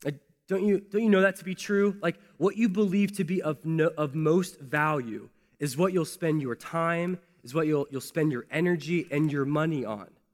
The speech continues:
That what you believe to be most important will shape how you live. Let me,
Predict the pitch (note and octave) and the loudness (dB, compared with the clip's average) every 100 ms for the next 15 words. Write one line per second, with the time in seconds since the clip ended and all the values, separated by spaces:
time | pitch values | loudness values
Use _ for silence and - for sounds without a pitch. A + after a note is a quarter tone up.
0 | _ _ _ _ D3 C#3+ F#3 G3+ F3+ G3 | _ _ _ _ -4 0 0 0 -2 0
1 | F#3+ F#3 - D3+ D#3 D3+ D#3 G3 - - | 0 0 -4 -4 -2 2 2 2 -2 -10
2 | - E3 D3+ - - E3 F3+ A#2+ A#2 G2+ | -4 -2 -2 -8 -14 -4 -4 -4 -10 -12
3 | _ _ _ - C#3+ C3+ - - E3 F3+ | _ _ _ -6 -2 -2 -2 -2 0 -2
4 | - _ - D#3 D3 C#3 B2+ _ _ - | -4 _ -8 -4 -2 -2 -6 _ _ -12
5 | C#3 C3+ D3+ A#2 D3 C#3+ D#3+ | -4 2 2 2 2 2 2